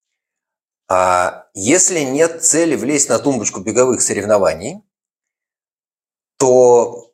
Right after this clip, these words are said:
вполне можно, и многие находят в этом большой смысл, тренироваться,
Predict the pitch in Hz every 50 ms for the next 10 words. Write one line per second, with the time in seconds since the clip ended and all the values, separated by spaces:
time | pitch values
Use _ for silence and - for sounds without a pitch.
0 | _ _ _ _ - - - 139 135 135 139 139 131 120 104 107 117 139 139 127
1 | 113 95 92 95 92 85 - - _ _ _ _ _ _ _ _ _ _ _ -
2 | 123 123 123 123 120 113 95 101 98 101 104 101 - 127 110 98 92 87 - 98
3 | 95 92 87 - 92 87 95 101 95 - - 92 85 - - 170 226 247 233 269
4 | 254 247 233 240 - - _ _ _ _ _ _ _ _ _ _ 135 117 117 110
5 | 107 104 101 - - 160 196 220 220 - - 233 226 220 220 220 -